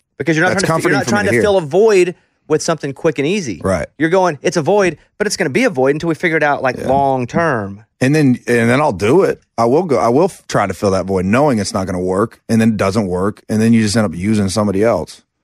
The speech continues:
Speaker 2: And that's a shitty way to live.
Speaker 1: You're also very self-aware though now too, which
Speaker 2: Yeah.
Speaker 1: I think is massive growth.
Speaker 2: So this is interesting. I, I sent this to, his name's Jim. He, uh, he wrote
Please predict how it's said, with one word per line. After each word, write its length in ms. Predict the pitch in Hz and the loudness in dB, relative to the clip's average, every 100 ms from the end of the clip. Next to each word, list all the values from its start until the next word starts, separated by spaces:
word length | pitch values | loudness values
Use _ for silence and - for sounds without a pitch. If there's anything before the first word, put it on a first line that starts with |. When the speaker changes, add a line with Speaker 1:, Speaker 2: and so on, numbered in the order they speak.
| _ _ _ _ - | _ _ _ _ -6
Speaker 2:
And 140 | 98 | -2
that's 160 | 113 131 | -2 -4
a 40 | |
shitty 500 | 87 - - - 85 | -8 -12 -8 -6 -4
way 120 | 82 78 | -6 -8
to 60 | |
live. 340 | 76 87 120 - | -6 -4 -4 -2
Speaker 1:
You're 140 | 139 147 | 0 0
also 160 | 143 | 0
very 160 | 139 131 | -2 0
self-aware 520 | 139 123 123 139 190 | 0 0 2 2 2
though 120 | 135 | 0
now 180 | 104 98 | -2 -6
too, 260 | - 175 170 | -4 -2 0
which 140 | 127 | 0
Speaker 2:
Yeah. 80 | 113 | -2
Speaker 1:
I 40 | |
think 200 | - 110 | -4 -6
is 120 | 104 104 | -8 -6
massive 340 | 98 98 92 | -6 -8 -10
growth. 260 | 95 92 - | -10 -8 -6
Speaker 2:
So 480 | - 131 110 98 - | -2 0 0 -2 -4
this 220 | 95 127 | -4 -2
is 140 | 107 101 | -2 -4
interesting. 680 | 107 101 - 98 90 90 - _ _ _ - | -4 -6 -8 -6 -4 -6 -12 _ _ _ -6
I, 160 | 101 90 98 | -4 -2 -2
I 80 | |
sent 280 | 98 - 101 | -2 -2 -2
this 180 | 98 - | -2 -4
to, 380 | - 90 85 73 - _ _ | -4 -2 -4 -6 -10 _ _
his 100 | 95 | -4
name's 220 | 101 90 | -2 -2
Jim. 500 | 76 98 98 90 87 | -6 -4 -2 0 -2
He, 260 | 90 95 90 | -2 -2 -2
uh, 200 | 82 76 | -4 -4
he 100 | 92 | -4
wrote 300 | 87 92 | -2 -4